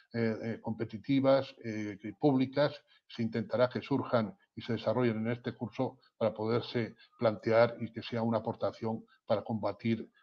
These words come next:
el covid diecinueve. En ese sentido, estamos abiertos a toda clase de aportaciones,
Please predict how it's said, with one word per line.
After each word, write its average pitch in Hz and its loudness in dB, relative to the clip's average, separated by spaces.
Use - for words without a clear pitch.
el 107 -4
covid 110 -2
diecinueve. 107 -6
En 113 -4
ese 113 -2
sentido, 131 2
estamos 117 -2
abiertos 131 0
a 107 0
toda 113 2
clase 123 0
de 113 2
aportaciones, 139 -2